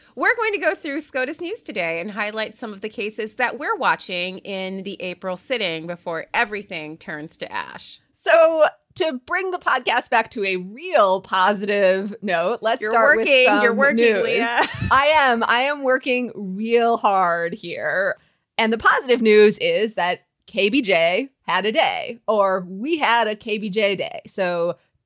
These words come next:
Speaker 2: Justice Ketanji Brown Jackson was confirmed by the Senate to the Supreme Court in a bipartisan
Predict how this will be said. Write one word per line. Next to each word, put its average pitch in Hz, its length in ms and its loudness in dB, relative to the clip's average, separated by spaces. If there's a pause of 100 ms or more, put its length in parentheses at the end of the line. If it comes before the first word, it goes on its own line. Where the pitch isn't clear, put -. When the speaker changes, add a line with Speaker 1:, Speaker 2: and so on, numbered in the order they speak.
Speaker 2:
Justice 208 580 0
Ketanji 190 480 -6
Brown 170 240 -2
Jackson 269 380 -2
was 208 140 -6
confirmed 190 520 -2
by 160 200 -2
the 170 80 -12
Senate 214 460 -6 (100)
to 185 200 -10
the 185 80 -12
Supreme 180 380 -10
Court 196 400 -4
in 185 80 -6
a 180 60 -4
bipartisan 160 760 -4